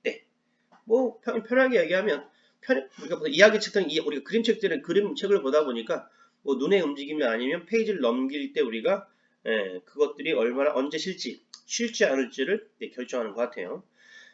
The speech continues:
자, 턴의 형태를 바꾸라는 얘기인데 앞에 moving이란 표현이 보이고 동사가, 그리고 is라는 동사가 보이죠. 만약에 is에 걸리게 되면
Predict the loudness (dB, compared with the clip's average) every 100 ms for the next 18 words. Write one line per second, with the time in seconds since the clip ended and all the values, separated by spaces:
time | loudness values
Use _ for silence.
0 | _ 4 8 10 10 8 6 8 8 8
1 | 6 6 6 6 4 6 2 0 4 4
2 | 2 -4 _ _ _ _ _ _ _ _
3 | -4 4 6 6 -2 -18 -16 -12 0 2
4 | 2 0 2 4 6 4 2 -2 -2 -2
5 | -6 -12 -12 -16 _ _ _ _ _ -10
6 | -6 -4 -6 -10 _ _ _ 0 4 4
7 | 2 -2 -6 -6 -10 -8 -8 -2 4 4
8 | 4 2 -2 -2 -2 -2 -4 -6 -8 -10
9 | _ _ _ _ _ _ _ 2 6 8
10 | 6 2 0 -8 -6 -2 0 0 0 0
11 | -2 -2 0 -2